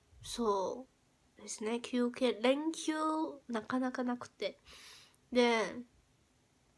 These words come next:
あの、先週、先週、連休があって、風邪ひいちゃった。多分、多分、なんか、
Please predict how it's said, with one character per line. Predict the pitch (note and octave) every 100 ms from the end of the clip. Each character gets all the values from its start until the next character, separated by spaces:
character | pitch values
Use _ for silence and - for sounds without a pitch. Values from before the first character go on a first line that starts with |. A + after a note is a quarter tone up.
| _ - _ _ _ _
あ | A#3 A3+
の、 | G#3+ G#3 G#3 G3+ - -
先 | - B3+ B3 B3 B3+
週、 | - C4+ C#4+ E4+ - -
先 | - B3+ C4 C4+
週、 | - C4+ C#4+ D#4 - - -
連 | A#3+ B3
休 | B3 B3
が | A#3+ G#3
あ | A3
っ | - _ -
て、 | A3 G#3 F#3 B3+ - _ _ _ _ _ _ _ _ _ _ _ _ _ _ _
風 | - A#3 A3 A3
邪 | G#3+ G#3
ひ | F3+
い |
ち | -
ゃ | -
っ | _
た。 | - - - - -
多 | - B3
分、 | B3 A#3+ A3 - - - - _ -
多 | D3 A3+
分、 | A3+ A3 - - - _ _ _
な | A#3+ A3
ん |
か、 | G#3+ A3 G3+ E3